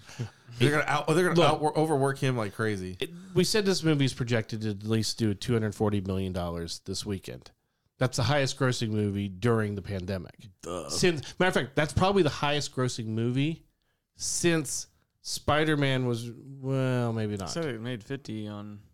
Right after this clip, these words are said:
Speaker 3: uh, Thursday.
Speaker 1: Yeah, it made fifty
Speaker 2: Uh.
Speaker 1: on Thursday and it made a hundred and twenty-one, making it the second highest opening day, day ever behind Endgame. So that's already a hundred and seventy million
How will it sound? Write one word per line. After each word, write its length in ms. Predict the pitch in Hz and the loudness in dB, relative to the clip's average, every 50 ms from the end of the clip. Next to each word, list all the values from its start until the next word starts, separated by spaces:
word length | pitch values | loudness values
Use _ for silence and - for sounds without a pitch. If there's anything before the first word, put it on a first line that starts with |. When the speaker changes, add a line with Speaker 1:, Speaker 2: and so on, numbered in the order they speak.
| _ _ _ - | _ _ _ -14
Speaker 3:
uh, 340 | 101 104 101 101 101 101 101 | -12 -10 -10 -10 -10 -10 -10
Thursday. 460 | - 113 120 127 113 - 104 98 104 107 - _ _ _ _ _ _ _ - | -8 -8 -8 -8 -8 -8 -10 -10 -10 -12 -16 _ _ _ _ _ _ _ -4
Speaker 1:
Yeah, 200 | - 135 123 95 | -2 0 0 0
it 80 | 101 120 | 0 0
made 180 | 135 131 123 | 0 0 2
fifty 320 | - 123 120 117 113 110 104 | 4 4 4 6 6 4 4
Speaker 2:
Uh. 40 | 202 | 2
Speaker 1:
on 60 | 185 | 2
Thursday 380 | - 185 170 160 151 139 156 139 | 2 4 4 4 2 2 0 0
and 80 | 131 | 0
it 60 | 127 | 2
made 180 | 123 123 120 120 | 2 2 2 0
a 60 | 110 | 0
hundred 480 | 92 - 135 143 147 147 151 151 143 143 | 0 0 -2 0 2 2 2 2 2 0
and 260 | - 127 123 123 110 | -2 -2 -2 -2 -2
twenty-one, 720 | - - 139 135 135 135 127 123 120 131 135 127 117 110 113 - - - _ - | -4 -2 0 2 2 4 2 4 4 4 6 4 4 2 0 -4 -10 -16 _ -2
making 240 | 127 131 127 123 120 | 0 0 2 2 0
it 60 | 117 | 0
the 80 | 101 107 | -2 -4
second 420 | - - - - 151 147 - 170 | -4 -2 0 0 -2 0 0 -2
highest 420 | 147 120 143 139 135 131 117 - 117 | -2 0 0 0 0 0 0 0 0
opening 400 | 127 123 123 123 123 120 117 113 | 0 0 0 -2 -2 0 0 0
day, 240 | 113 113 117 - - 110 110 - - 135 117 | 0 0 0 -2 -6 -12 -14 -14 -14 -12 -4
day 440 | 110 139 127 123 117 110 107 104 - _ _ _ _ _ _ - | -2 0 2 2 2 2 0 -2 -6 _ _ _ _ _ _ -4
ever 460 | 123 131 127 98 95 82 71 - - _ _ _ _ _ _ _ _ _ _ _ - | -2 0 0 0 -2 -6 -6 -8 -12 _ _ _ _ _ _ _ _ _ _ _ -4
behind 460 | 120 104 101 117 117 117 117 117 113 | -4 -2 0 0 0 0 0 -2 -4
Endgame. 560 | - - 135 135 127 98 92 78 65 65 71 - _ _ _ _ _ _ - - - - - - - _ | -2 -2 -2 -2 0 -2 -4 -6 -6 -10 -12 -16 _ _ _ _ _ _ -20 -20 -20 -20 -20 -20 -20 _
So 180 | - - - 139 | -10 -2 0 2
that's 180 | 131 139 139 143 | 4 4 4 4
already 240 | 151 156 165 160 151 | 4 4 4 4 2
a 60 | 131 | 2
hundred 240 | 120 143 139 139 127 | 2 2 4 4 2
and 100 | 120 113 | 2 0
seventy 320 | - - 127 117 120 113 | -2 0 0 0 2 0
million 480 | 104 110 120 123 117 104 98 98 101 | 2 4 4 4 4 4 2 0 -2